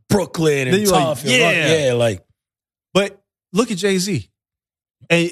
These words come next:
Speaker 2: listen to how many people go, "Ah, Jay-Z's not for me anymore. He tossed that rich shit." You want him to be poor forever? And we do. We want some fighters to be what they are forever. Gervonta may never grow out of what he is because there is a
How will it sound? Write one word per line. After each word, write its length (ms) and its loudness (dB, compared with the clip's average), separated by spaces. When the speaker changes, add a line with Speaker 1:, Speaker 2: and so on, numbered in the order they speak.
Speaker 2:
listen 400 0
to 80 2
how 180 0
many 180 0
people 280 -2
go, 500 -2
"Ah, 160 -2
Jay-Z's 360 -4
not 160 -10
for 100 -20
me 140 -12
anymore. 300 -12
He 140 -10
tossed 280 -6
that 120 -8
rich 180 -6
shit." 220 -10
You 100 4
want 220 0
him 60 2
to 80 -2
be 40 -10
poor 240 0
forever? 540 -2
And 140 -2
we 100 -2
do. 600 -4
We 160 0
want 340 0
some 180 -2
fighters 440 0
to 80 -2
be 340 0
what 240 -2
they 260 -2
are 320 -2
forever. 640 -4
Gervonta 520 0
may 180 0
never 560 0
grow 300 0
out 160 0
of 100 -4
what 200 -2
he 300 -2
is 220 0
because 480 -2
there 300 0
is 180 0
a 440 0